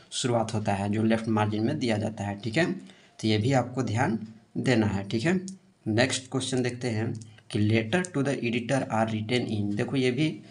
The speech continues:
आ, शायद मॉडल सेट में ये कुछ, आ, पू-, पूछा हुआ question है ना, letter to the editors are written, न्यूज़पेपर के लिए लिखते हैं, ठीक ना, किसके लिए लिखते हैं, न्यूज़पेपर के लिए लिखते हैं, ठीक है। नेक्स्ट क्वेश्चन देखते हैं कि reporting of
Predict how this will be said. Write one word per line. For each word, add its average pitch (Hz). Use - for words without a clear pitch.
आ, 110
शायद 117
मॉडल 117
सेट 131
में 131
ये 131
कुछ, 131
आ, 123
पू-, 120
पूछा 127
हुआ 110
question 107
है 120
ना, 139
letter 113
to 120
the 120
editors 131
are 113
written, 110
न्यूज़पेपर 127
के 117
लिए 110
लिखते 107
हैं, 104
ठीक 131
ना, 135
किसके 123
लिए 135
लिखते 131
हैं, 202
न्यूज़पेपर 120
के 113
लिए 190
लिखते 107
हैं, 95
ठीक 110
है। 208
नेक्स्ट 123
क्वेश्चन 120
देखते 113
हैं 123
कि 120
reporting 135
of 147